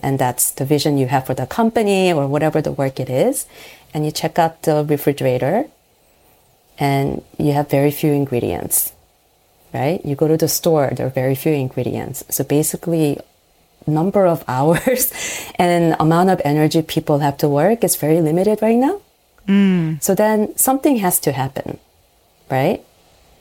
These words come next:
Speaker 1: If you're unable to procure more things, right, doesn't matter how great your cooking skills are, you're not gonna have this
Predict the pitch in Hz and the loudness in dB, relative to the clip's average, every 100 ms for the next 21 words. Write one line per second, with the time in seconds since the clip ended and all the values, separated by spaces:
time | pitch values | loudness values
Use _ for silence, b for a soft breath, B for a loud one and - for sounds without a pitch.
0 | - 160 170 175 165 180 180 160 - 151 | -12 0 2 4 2 2 0 -2 -2 -2
1 | - 147 - 156 143 139 135 131 220 165 | -2 -10 -2 0 0 0 -2 0 0 0
2 | 165 254 - - _ _ _ _ _ b | -2 -2 -2 -4 _ _ _ _ _ b
3 | b b 143 147 175 165 170 147 139 - | b b -6 -2 0 0 0 2 0 -2
4 | 160 147 156 156 131 - 170 196 165 - | -2 0 0 0 -2 -4 -4 -2 -2 -2
5 | 143 135 131 127 123 135 147 165 180 147 | -2 -2 -2 -4 -4 -2 -2 -2 -2 0
6 | 131 131 131 - - | -2 -4 -4 -4 -6